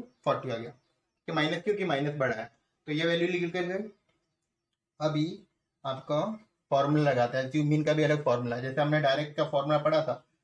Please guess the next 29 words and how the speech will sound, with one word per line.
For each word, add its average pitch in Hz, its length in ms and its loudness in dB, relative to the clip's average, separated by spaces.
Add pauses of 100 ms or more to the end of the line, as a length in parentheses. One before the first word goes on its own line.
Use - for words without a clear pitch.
(240)
वैसे 156 200 0
एसयू 139 260 -2
मीन 147 180 -2
का 143 80 -6
भी 147 140 -2
formula 120 400 -4
है। 123 140 -10 (1200)
क्या 151 120 -2
formula 143 320 0
देखते 123 320 -8
हैं, - 140 -16 (160)
देखो 127 260 -8 (640)
एसयू 143 320 -4
mean 170 180 -2
का 175 140 2
फॉर्मूला 160 380 0
है 160 80 2
आपका 147 240 -2
mean 143 260 -4
का 139 160 -2 (400)
ए 175 340 0 (1080)
plus 156 240 2 (260)
F 147 340 -2
Y 160 260 4
D 139 320 -8
आई 135 320 -4 (200)
plus - 1040 -6 (300)
F 131 380 -12
Y। 131 160 -10